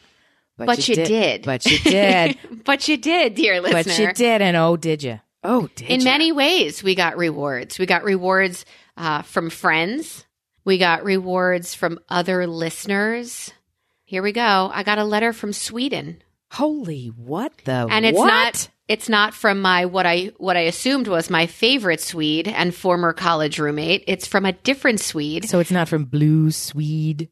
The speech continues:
Speaker 2: Is that Anya's name somewhere?
Speaker 1: No, I think they sing Uga Chugga.
Speaker 2: Oh, no. Oh, that's right. She's Om Sweden. Here, ready? "Hi.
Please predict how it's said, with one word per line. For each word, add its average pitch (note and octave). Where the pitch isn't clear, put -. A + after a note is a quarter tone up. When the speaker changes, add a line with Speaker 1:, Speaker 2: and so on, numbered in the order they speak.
Speaker 2:
Is F3+
that F3+
Anya's F3
name F3
somewhere? G#3
Speaker 1:
No, D3+
I C3
think D3
they C3+
sing C3
Uga B2+
Chugga. F2
Speaker 2:
Oh, F3+
no. D3+
Oh, F#3+
that's F3
right. E3+
She's -
Om F3
Sweden. D#3
Here, A#3
ready? G#3
"Hi. B3